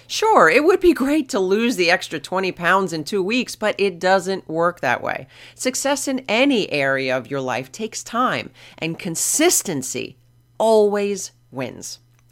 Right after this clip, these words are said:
Plan for the long haul, and you won't burn out. Number six, plan to reward yourself when you hit milestones.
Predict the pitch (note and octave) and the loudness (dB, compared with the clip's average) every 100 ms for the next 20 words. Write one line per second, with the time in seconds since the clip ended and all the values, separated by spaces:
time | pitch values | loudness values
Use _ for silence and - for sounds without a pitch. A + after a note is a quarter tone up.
0 | - D3+ D#3 E3+ G#3 A#3+ A#3 G3 F#3+ D#3 | -6 -4 -2 -4 -2 2 2 2 0 -2
1 | D3 F#3 _ - C3 C3+ B2+ C#3+ D#3 - | -2 -6 _ -16 -12 -10 -4 -4 -6 -14
2 | _ C3+ A#2 A2 A#2 - G#2 - - _ | _ -8 -8 -10 -14 -14 -14 -14 -20 _
3 | _ _ _ _ _ - F3+ F3+ - B2 | _ _ _ _ _ -6 -4 -2 -4 -8
4 | - - - _ _ _ _ F3+ G3 G#3 | -10 -14 -16 _ _ _ _ -2 -2 -2
5 | B3 C4 C#4 E4 E4 F3 F3 - D#3 D#3+ | -4 -2 0 0 0 -2 -4 -2 -2 -2
6 | D#3+ F3 F#3+ F#3 F3+ - D#3+ D3+ C#3+ - | -6 -4 -4 -6 -8 -10 -8 -6 -8 -10
7 | A2 F#2 - - | -12 -14 -16 -20